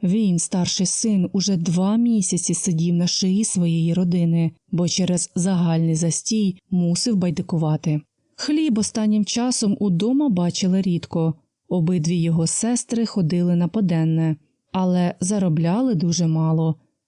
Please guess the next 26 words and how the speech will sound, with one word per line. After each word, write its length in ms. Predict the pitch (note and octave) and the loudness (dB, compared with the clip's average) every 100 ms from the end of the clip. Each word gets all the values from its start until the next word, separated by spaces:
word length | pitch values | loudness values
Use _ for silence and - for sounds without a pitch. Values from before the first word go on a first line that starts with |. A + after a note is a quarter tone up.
| - | -4
А 160 | F3 | 0
він, 300 | E3+ A3+ G#3 | 0 2 2
Жак 340 | E3 E3+ D#3+ - | 0 0 -2 -2
Рандель, 500 | F#3+ F#3 E3+ E3+ D#3+ - _ - | 0 0 2 0 -2 -4 _ -4
найдужчий 840 | F#3 G3 F3+ E3+ G3 - - E3 | 0 2 2 2 0 -2 -2 -2
в 80 | D#3+ | 0
родині, 520 | E3 D#3 F#3+ F3 E3+ | 0 0 2 2 2
не 140 | F3 | 2
робив 300 | F3+ E3 E3+ | 0 0 2
нічого, 680 | F3 A#3 - E3 D#3 E3 D3+ - _ _ _ - | 2 0 0 0 0 0 -2 -6 _ _ _ -2
бо 160 | F#3+ | 0
не 120 | C#4 | 2
мав 200 | D4 D#3 | 2 0
чого 280 | - E3 E3+ | 0 0 0
робити, 520 | G#3+ G#3+ D#3+ D#3 D#3+ - _ _ | 0 0 0 -2 -4 -4 _ _
й 160 | - E3 | -4 -2
об'їдав 560 | G3 D#3+ D#3+ D3+ E3 F#3+ - | -2 0 0 0 0 -2 -2
інших. 580 | F#3+ D#3+ - D#3 - _ _ _ _ _ _ _ _ _ _ _ | 0 0 -2 -6 -10 _ _ _ _ _ _ _ _ _ _ _
Він 300 | F3 F#3+ F#3 | 0 2 2
пішов 420 | F#3+ F3 A#3+ A3 | 0 -2 0 0
довідатись 640 | E3 F3 F#3 F3+ F#3+ G#3 - | 0 0 0 0 -2 -4 -2
у 60 | B3 | 0
мерії, 560 | G3+ E3+ F3 E3+ E3 - _ _ _ | 2 2 0 0 0 -4 _ _ _
і 80 | G3+ | -6
секретар 640 | - F#3+ G#3 F#3+ F3+ E3 | -4 -2 -2 -2 0 0
відповів, 640 | D#3+ E3 - F3 A3 G3+ | 0 -2 -2 0 2 0